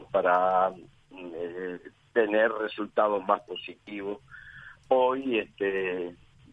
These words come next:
hay una preocupación, ha hecho un esfuerzo muy grande la institución en el sentido que es un plantel muy amplio, con jóvenes del club, sí, eh, otros futbolistas con trayectoria, pero que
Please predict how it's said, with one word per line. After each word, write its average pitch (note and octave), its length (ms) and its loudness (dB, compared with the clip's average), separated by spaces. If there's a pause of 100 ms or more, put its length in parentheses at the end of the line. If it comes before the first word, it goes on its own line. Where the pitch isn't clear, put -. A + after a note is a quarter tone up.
(100)
hay A2 220 2
una G#2+ 260 2
preocupación, G#2+ 960 0 (640)
ha A2 140 2
hecho A2+ 280 0
un G#2 140 -2
esfuerzo A2+ 440 0
muy C3+ 200 2
grande A2+ 400 0
la F#2+ 100 -4
institución A2+ 840 -4
en F#2+ 80 0
el F#2+ 160 -4
sentido G#2 600 0
que F#2 300 0
es F#2 80 0 (100)
un F#2 100 -14
plantel F2+ 400 -2
muy F2+ 280 0
amplio, A#2 640 0
con F#2+ 180 -8
jóvenes C3+ 480 0
del A2 180 0
club, C3+ 360 -2
sí, C#3 280 -4 (840)
eh, G#2+ 160 2 (140)
otros C3 420 0
futbolistas A2+ 520 -2
con A2 200 -8
trayectoria, A2+ 880 0
pero F#2 280 -4
que F2+ 220 -10